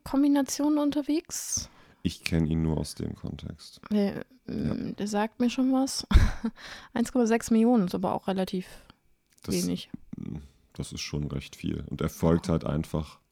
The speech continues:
Speaker 2: niemandem auf, äh, auf Instagram. Der hat siebenundfünfzig
Speaker 1: Null.
Speaker 2: Beiträge, eins Komma sechs Millionen Abonnenten und folgt einfach keinem einzigen Menschen. Und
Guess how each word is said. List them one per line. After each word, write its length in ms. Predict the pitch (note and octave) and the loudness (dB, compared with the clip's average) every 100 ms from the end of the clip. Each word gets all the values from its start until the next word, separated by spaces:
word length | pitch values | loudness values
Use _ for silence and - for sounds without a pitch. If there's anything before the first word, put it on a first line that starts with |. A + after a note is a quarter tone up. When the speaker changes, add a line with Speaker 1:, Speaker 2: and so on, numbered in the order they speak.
| _ _ - | _ _ -8
Speaker 2:
niemandem 840 | D2 D#2+ E2+ E2+ C#2+ - - - | 0 2 4 4 0 -6 -6 -8
auf, 200 | - - - - | -8 -8 -4 -4
äh, 380 | - - - - C#2 - | -4 -6 -6 -8 -12 -14
auf 180 | - - | -12 -8
Instagram. 540 | - - - - - - _ _ - | -8 -8 -8 -8 -10 -14 _ _ -4
Der 100 | D2 | -4
hat 120 | - | 0
siebenundfünfzig 540 | F2 F2 E3+ E3 G3+ | 0 2 2 4 6
Speaker 1:
Null. 60 | G3 - | 6 8
Speaker 2:
Beiträge, 480 | G3 - F#2 F2 | 6 4 4 4
eins 240 | - E2 - | 2 -2 -2
Komma 180 | D#2+ D2+ | -2 0
sechs 240 | E2 - | -2 -2
Millionen 340 | D2+ D2+ D#2 | -2 0 -2
Abonnenten 580 | C#2+ D2 C#2+ C#2+ D2+ D#2+ - | -2 -2 -2 -4 -6 -10 -10
und 140 | - | -14
folgt 480 | - - D2 C#2+ - _ | -10 -2 -2 -2 -10 _
einfach 500 | - C2+ D2 C#2+ D2 _ _ - - - | -8 -8 -6 -8 -10 _ _ -20 -20 -14
keinem 460 | - F2 F2 E2+ E2+ - | 0 4 6 4 0 0
einzigen 520 | D#2 D#2+ - D2 D2+ | 2 2 0 -2 2
Menschen. 400 | D#2 D#2 - - | 2 2 -2 -6
Und 260 | - D2+ | -4 -6